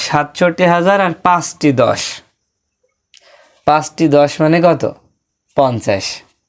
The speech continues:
তাহলে পাঁচটি দশ মানে পঞ্চাশ। তাহলে দেখো ষাট হাজার, ছয়টি দশ হাজার মানে ষাট হাজার, সাতটি এক হাজার মানে সাত হাজার। তাহলে ষাট হাজার আর সাত হাজার,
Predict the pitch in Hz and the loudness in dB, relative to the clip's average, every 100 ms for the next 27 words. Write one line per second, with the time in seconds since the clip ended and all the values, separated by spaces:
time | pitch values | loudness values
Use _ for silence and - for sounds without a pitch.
0 | _ _ _ _ _ _ _ _ - 120 | _ _ _ _ _ _ _ _ -12 -10
1 | - 135 147 - - 180 202 208 143 139 | -2 0 0 -4 -4 2 2 2 4 4
2 | 143 143 147 143 147 208 403 _ _ _ | 4 0 -2 0 2 0 -2 _ _ _
3 | _ 190 180 165 - 110 - - _ - | _ 0 2 2 -2 -2 -4 -16 _ -20
4 | - - - - - 127 123 117 107 - | -20 -20 -20 -12 -2 0 2 0 -2 -4
5 | - 147 147 156 147 151 175 220 - _ | 0 0 2 2 2 2 2 0 -6 _
6 | _ _ _ _ _ _ - - 151 147 | _ _ _ _ _ _ -8 0 0 2
7 | 160 143 143 143 147 143 160 165 165 175 | 2 2 2 2 2 2 2 2 2 2
8 | 220 - _ _ _ - 139 135 135 135 | 2 -2 _ _ _ -2 0 2 0 0
9 | 147 175 214 - - _ _ _ - 143 | 2 0 -2 -10 -20 _ _ _ -6 -2
10 | 135 123 - 156 143 131 139 135 151 160 | -2 -4 0 2 2 0 0 2 2 4
11 | 165 185 - 202 180 151 131 113 107 - | 2 0 -2 -2 0 0 0 -2 -4 -10
12 | - - 127 127 - 143 139 151 143 165 | -10 -2 0 0 -2 -2 0 0 2 2
13 | 196 185 151 - 143 135 143 135 165 | 2 2 0 0 0 2 2 4 2